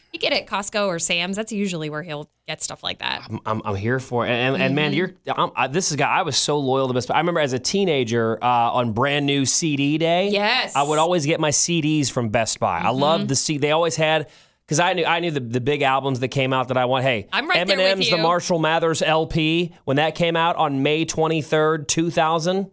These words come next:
Speaker 1: You were first in line.
Speaker 2: I went right after school,
Speaker 1: Mm-hmm.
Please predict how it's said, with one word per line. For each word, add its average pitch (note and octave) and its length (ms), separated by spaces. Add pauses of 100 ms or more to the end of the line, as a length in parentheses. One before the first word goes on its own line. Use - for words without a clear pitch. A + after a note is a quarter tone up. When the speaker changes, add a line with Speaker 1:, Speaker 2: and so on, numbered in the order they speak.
(140)
Speaker 1:
You G#3 80
were F3+ 80
first G3+ 340
in A3 120
line. F#3 500
Speaker 2:
I B2+ 100
went C#3+ 340
right D3 260
after F#3+ 260
school, A3 440
Speaker 1:
Mm-hmm. C4+ 260